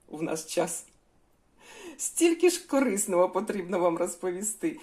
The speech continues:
Так що слухайте так, як я зараз роз-, розповідаю. Російською я не буду розмовляти. Ні, не пишіть мені. Не буду.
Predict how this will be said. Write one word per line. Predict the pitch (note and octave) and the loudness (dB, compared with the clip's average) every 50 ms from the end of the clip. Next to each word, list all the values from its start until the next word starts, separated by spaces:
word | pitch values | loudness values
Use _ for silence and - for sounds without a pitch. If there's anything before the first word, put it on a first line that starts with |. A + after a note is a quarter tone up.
| - - | -14 -2
Так | - C4 B3+ | -2 -2 -2
що | - - D4+ D4+ - - - - | 0 0 0 0 0 0 -4 -10
слухайте | - - - C4 F4 F#4 F4 E4+ E4+ C4 B3+ - - C4 B3 B3 - - - _ _ _ _ _ _ - | -8 -4 0 2 4 4 4 4 4 2 2 2 0 0 0 0 -4 -16 -20 _ _ _ _ _ _ 0
так, | - A#3 - D#4 D4+ - - | 2 4 4 2 0 -4 -14
як | - E3 D#3+ G#3+ B3 D4 - - - | -14 -6 -2 0 0 0 0 -4 -6
я | E3 G3+ A3+ A3 A3+ A3 E3+ | -4 -2 0 0 0 -2 -6
зараз | - - F3+ G3 F#3+ G3 G3 - | -2 0 0 2 0 -2 -4 -2
роз-, | - E3+ E3+ - - - - _ _ _ _ _ _ | -4 -4 -4 -6 -12 -18 -20 _ _ _ _ _ _
розповідаю. | - F3 E3+ E3+ - G3+ F#3+ F3+ E3+ D#3 D3+ C3+ C3 B2+ - - - _ _ _ - | -6 -4 -4 -4 -4 -4 -4 -4 -2 -2 -2 -4 -4 -6 -10 -16 -20 _ _ _ -10
Російською | - F#3+ A3+ A3+ - - D#4+ E4 D#4+ - - - - F3+ E3 D#3+ D3+ - | -4 -2 -2 0 2 4 4 4 4 4 0 -2 0 2 2 2 0 -2
я | E3 E3+ B3 D#4 C4+ | 0 2 2 2 2
не | G#3+ G3+ G#3 A3 C4+ E4 C4 | 0 0 2 2 4 2 2
буду | G3+ E3+ F3 E3+ E3 E3 D#3+ D#3+ | 0 0 0 0 0 2 0 -2
розмовляти. | D#3+ D3+ D3 D3+ D3+ C#3+ C#3+ D3 C#3 C3+ C3 C3 - C3+ - - - | -2 -2 -4 -4 -6 -4 -4 -4 -4 -4 -4 -6 -8 -12 -12 -12 -12
Ні, | - F3 G3 G#3+ G#3+ F#3 C#3+ - - - | -10 -6 -2 -2 0 0 -2 -4 -6 -6
не | F#3 G3+ B3 C4+ | 0 2 2 2
пишіть | C4 C4 B3 - - - A3+ E3 - - - | 2 -2 -2 -2 -2 -4 -6 -6 -6 -6 -8
мені. | C#3+ C#3+ C#3+ C#3+ C#3 C3 - - _ _ | -6 -6 -6 -8 -10 -12 -14 -16 _ _
Не | - C#3+ D#3+ F#3+ A3 C4 D4 D4+ D#4 D#4 | -8 -6 -2 0 0 0 0 0 -4 -6
буду. | C4+ G#3+ F3+ E3+ F3+ G3+ G#3+ A3 G#3+ E3+ C3+ E3 D#3 D#3 D3+ - | -6 -8 -8 -8 -8 -6 -6 -8 -8 -8 -6 -4 -4 -4 -4 -8